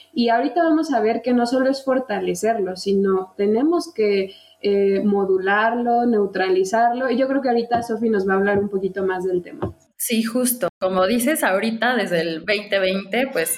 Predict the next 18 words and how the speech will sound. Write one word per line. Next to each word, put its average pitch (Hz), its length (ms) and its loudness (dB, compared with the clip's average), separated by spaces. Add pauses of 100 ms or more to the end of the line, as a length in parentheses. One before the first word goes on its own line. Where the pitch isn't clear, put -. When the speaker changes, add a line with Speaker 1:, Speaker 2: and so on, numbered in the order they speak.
(160)
Speaker 2:
se 196 160 -2
puso 233 260 -2
toda 214 200 2
la 202 100 2
atención 180 460 -4
en 170 440 -6
sistema 214 500 0
inmune 214 640 0
y 180 200 -4
si - 240 -8
tomo 196 280 -2
esto, 208 340 -2
si 202 180 -4
no 185 180 -4
tomo 180 200 -4
aquello, 202 680 -2
qué 190 120 -4
nutrición. 180 840 -2